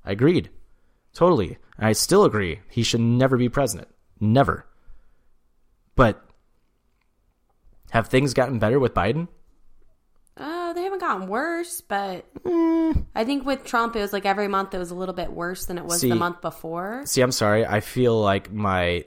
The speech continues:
Speaker 1: I feel like I was lied to, to my
Speaker 2: Oh,
Speaker 1: face.
Speaker 2: everybody's. We've been lied to for the last fucking
Speaker 1: I
Speaker 2: twenty,
Speaker 1: understand.
Speaker 2: thirty, forty years.
Speaker 1: I get that, but this is, this is the one time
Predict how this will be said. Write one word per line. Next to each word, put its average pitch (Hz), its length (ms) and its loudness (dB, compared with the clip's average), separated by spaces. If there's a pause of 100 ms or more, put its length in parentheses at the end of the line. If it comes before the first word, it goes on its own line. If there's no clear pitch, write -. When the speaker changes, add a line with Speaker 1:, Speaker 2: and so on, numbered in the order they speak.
(160)
Speaker 1:
I 98 140 -2
feel 113 160 -4
like 104 100 -2
I 101 60 0
was 92 180 -2
lied 80 380 -2
to, 80 260 -12 (220)
to - 80 -4
my 90 100 -2 (160)
Speaker 2:
Oh, 208 140 6
Speaker 1:
face. 185 200 -2
Speaker 2:
everybody's. 185 640 -2
We've 214 240 -2
been 202 160 -4
lied 185 260 -2
to 202 120 -8
for 190 120 -10
the 175 80 -4
last 175 260 -4
fucking 180 240 -10
Speaker 1:
I - 0 - (120)
Speaker 2:
twenty, 123 80 2
Speaker 1:
understand. 180 380 -2
Speaker 2:
thirty, 180 160 -4
forty 180 280 -6
years. 160 100 -2
Speaker 1:
I 127 80 6
get 117 300 -2
that, 139 220 0
but 117 160 0
this 131 220 4
is, 139 260 2
this 127 240 2
is 139 120 -4
the 135 120 10
one 113 380 4
time 113 440 2